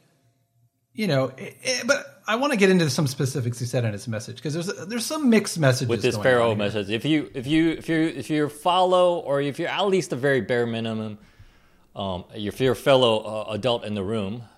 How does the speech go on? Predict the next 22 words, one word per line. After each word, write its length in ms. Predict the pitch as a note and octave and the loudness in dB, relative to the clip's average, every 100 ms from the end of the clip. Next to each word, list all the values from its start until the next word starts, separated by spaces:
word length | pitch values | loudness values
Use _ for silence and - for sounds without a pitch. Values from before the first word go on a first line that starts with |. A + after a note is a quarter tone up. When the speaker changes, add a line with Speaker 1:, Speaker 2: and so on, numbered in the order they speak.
| _ | _
Speaker 2:
um, 420 | A2 G#2 G2 G2 - | -10 -8 -8 -10 -6
then 180 | A#2+ A2 | -6 -4
check 260 | - E3 | -4 0
out, 280 | C3 A2 G#2 | 2 2 0
just 260 | B2+ - - | -6 -8 -4
do 140 | D3 | -2
a 40 | A2 | 0
quick 240 | - - | -2 -4
search 300 | - A2 - | -4 -6 -4
for 220 | G#2+ F#2+ | -4 -2
his 180 | F#2 F2+ | -2 -4
farewell 400 | - F#2 F2+ E2+ | -4 -4 -4 -6
message, 460 | F2+ D#2+ F#2 - - | -8 -10 -10 -14 -12
even 320 | B2+ A#2+ A#2 | -8 -6 -6
in, 180 | A2 A2 | -8 -8
even 280 | C3 D3 C3+ | -8 -6 -2
just 220 | C3 - | -2 -2
listening 320 | A2 - G#2 | -8 -6 -8
to, 180 | G2+ F#2+ - - - | -6 -8 -10 -14 -4
'cause 140 | D#3 | -2
it's, 160 | E3 D#3 | 0 0
like, 300 | D3+ D3 | 0 0